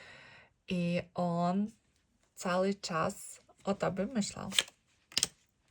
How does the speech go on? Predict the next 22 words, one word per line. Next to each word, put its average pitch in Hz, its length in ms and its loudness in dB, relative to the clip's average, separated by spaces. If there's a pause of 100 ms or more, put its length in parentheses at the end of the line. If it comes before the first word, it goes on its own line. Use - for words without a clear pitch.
(1600)
On 185 200 -2
mówi, 190 180 -2
że 185 160 0
ja 190 220 2
już 226 280 0
nie 185 140 0
mogę, 175 340 0
ja 180 140 0
muszę 202 280 0
jej 185 100 -2
pokazać 180 480 -4
swoje 165 280 -2
uczucia, 175 480 -2
powiedzieć, 175 760 -2
ja 170 100 -2
cały 196 380 2
czas 196 340 -2
o 190 40 -2
niej 180 220 0
myślę. 170 640 -2 (1080)
Ja 196 180 6
muszę 202 460 2